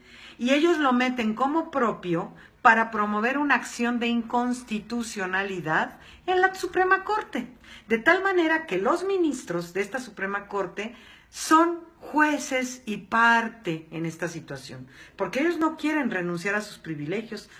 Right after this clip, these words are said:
no quieren, eh, eh, renunciar a sus megasueldos de seiscientos mil pesos mensuales. Entonces, están suspendiendo esta ley que ya está aprobada y validada, la están suspendiendo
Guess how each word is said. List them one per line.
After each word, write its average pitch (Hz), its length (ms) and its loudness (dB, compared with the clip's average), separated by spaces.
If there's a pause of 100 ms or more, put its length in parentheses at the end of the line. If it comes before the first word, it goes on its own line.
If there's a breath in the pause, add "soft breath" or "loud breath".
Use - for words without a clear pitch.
no 220 200 -2
quieren, 233 260 -2 (160)
eh, 180 380 -6
eh, 165 360 -2
renunciar 190 640 -2 (160 loud breath)
a 160 120 -2
sus 185 240 -8
megasueldos 233 960 0 (260 loud breath)
de 190 200 0
seiscientos 175 520 -2
mil 180 200 -6
pesos 156 400 -8
mensuales. - 640 -14 (540 loud breath)
Entonces, 339 600 2 (120)
están 285 540 2
suspendiendo 285 1160 0 (440 loud breath)
esta 330 440 4
ley 233 360 0
que 175 220 2
ya 277 400 4 (140)
está 277 520 6
aprobada 196 760 2
y 165 80 -4
validada, 165 800 0 (340 loud breath)
la 208 140 0
están 277 280 0
suspendiendo 226 960 -4